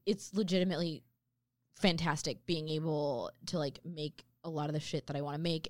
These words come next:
and, uh, I, like, the actual opportunities of it are still,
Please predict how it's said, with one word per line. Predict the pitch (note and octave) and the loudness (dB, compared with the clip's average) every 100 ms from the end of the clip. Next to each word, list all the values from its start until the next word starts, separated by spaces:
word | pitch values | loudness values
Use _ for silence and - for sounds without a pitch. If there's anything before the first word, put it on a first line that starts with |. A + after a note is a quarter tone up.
| D3+ | -2
and, | C#3+ C#3 C#3 C#3 C#3 | -2 -4 -6 -6 -4
uh, | C3+ C3 B2 A2 - - - _ _ _ _ _ _ - | -4 -4 -6 -6 -8 -14 -20 _ _ _ _ _ _ -6
I, | D#3+ - - _ _ _ _ _ _ | -4 -4 -8 _ _ _ _ _ _
like, | F3+ E3 D3 | -2 -2 2
the | F#3+ | 6
actual | G3+ G#3+ A#3+ G3+ F#3+ - | 6 8 6 6 4 4
opportunities | F#3 F3+ E3 E3+ D#3+ E3 | 4 4 0 0 0 2
of | D3+ | 2
it | D3+ | 2
are | D3 | 0
still, | D3+ - E3+ D#3+ D3 - | 0 2 4 4 2 -2